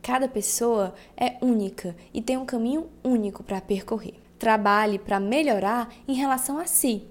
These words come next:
seja a sua própria referência. Três, procure administrar as críticas. Nós vivemos em sociedade, portanto, nós estamos sujeitos a ouvir críticas. Algumas delas podem ser bem construtivas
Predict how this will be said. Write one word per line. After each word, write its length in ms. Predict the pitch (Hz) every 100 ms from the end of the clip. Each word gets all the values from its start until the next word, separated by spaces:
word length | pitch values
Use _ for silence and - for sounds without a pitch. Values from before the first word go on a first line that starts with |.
| - -
seja 400 | - 233 220 196
a 40 |
sua 180 | 196 226
própria 520 | 226 - 247 214 -
referência. 720 | 262 247 247 285 214 - - - - - - - -
Três, 480 | - 208 170 160 - - -
procure 500 | - 220 226 240 - -
administrar 1040 | 285 330 277 226 202 226 - 220 233 - -
as 220 | 247 -
críticas. 840 | - 233 - - - - - - - - -
Nós 240 | 240 277
vivemos 400 | 233 208 240 233
em 80 | 240
sociedade, 720 | 247 311 320 381 254 180 170 - - -
portanto, 540 | 226 - - 226 220
nós 160 | 214 214
estamos 340 | 226 - 311
sujeitos 540 | - 240 208 220 294 - - -
a 120 | 339
ouvir 340 | 370 311 320 -
críticas. 640 | 349 208 - - - - - - - - - -
Algumas 440 | 214 214 254 226
delas 420 | 208 220 220 190
podem 240 | - 233 240
ser 320 | 262 262 -
bem 320 | 214 214 262
construtivas 1000 | 277 302 - 339 339 202 170 165 - -